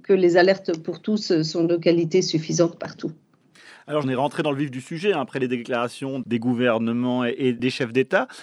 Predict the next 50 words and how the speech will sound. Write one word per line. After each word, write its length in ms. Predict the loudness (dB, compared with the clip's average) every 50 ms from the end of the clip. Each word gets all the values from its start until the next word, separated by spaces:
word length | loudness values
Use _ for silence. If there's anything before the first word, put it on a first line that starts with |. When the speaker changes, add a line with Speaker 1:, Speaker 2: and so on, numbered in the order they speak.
| -20 -20 -8 _
Speaker 2:
Comment 200 | -2 -2 -2 0
ça 140 | 0 0 -2
se 100 | -2 -2
passe, 240 | -4 -4 -4 -4
ces 100 | -4 -6
discussions ? 880 | -8 -8 -10 -14 -14 -12 -12 -12 -10 -8 -6 -6 -4 -4 -4 -4 -2 -2
Euh, 80 | -2 -2
c'est 160 | -2 -4 -4
entre 260 | -4 -4 -4 -6 -8
scientifiques ? 880 | -8 -6 -8 -8 -6 -6 -8 -10 -10 -10 -10 -10 -10 -10 -8 -6 -6 -6 -6 -6
Comment 160 | -6 -6 -6 -6
ça 160 | -6 -8 -8
se 80 | -6
passe 180 | -6 -6 -6 -6
concrètement ? 540 | -6 -8 -8 -6 -4 -4 -6 -4 -4 -4 -4
Est-ce 160 | -4 -6 -4
que 100 | 0 2
vous, 400 | 2 2 2 -2 -6 -4 0 2
euh, 120 | 4 4
à 80 | 4 4
l'O 120 | 4 2
M 140 | 2 0 0
M, 120 | -2 -4 -4
vous 140 | -6 -6
participez 460 | -4 -6 -6 -6 -8 -18 -10 -6 -4 -4
en 140 | -4 -4
tant 220 | -6 -6 -4 -4 -4
que, 280 | -4 -2 0 0 0 0 -4 -12 -8 _
qu'expert 420 | 0 0 0 0 0 0 2 2 2
ou 100 | 2 0
est-ce 280 | 0 0 -2 -6 -6 -4
que 80 | -4
vous-même, 340 | -4 -2 -2 -4 -4 -4 -4
vous 140 | -4 -2 -2
avez 300 | 0 0 0 -2 -4 -4
des 320 | -4 -4 -4 -2 0 0
objectifs 440 | 0 2 0 -2 -2 -4 -8 -4 0
à 60 | 0
atteindre 480 | 0 0 -2 -4 -4 -4 -4 -4 -4 -4
ou 140 | -4 -4 -2
que, 240 | 2 2 2 2
que 100 | 2 0
vous 80 | -2 -2
voulez 180 | -2 0 0 2
défendre 440 | 2 2 2 0 -2 -4 -4 -4
au 40 | -6
sein 160 | -6 -6 -6
de 60 | -8 -6
cette 220 | -8 -10 -10 -6
cop ? 280 | -4 -4 -4 -4 -6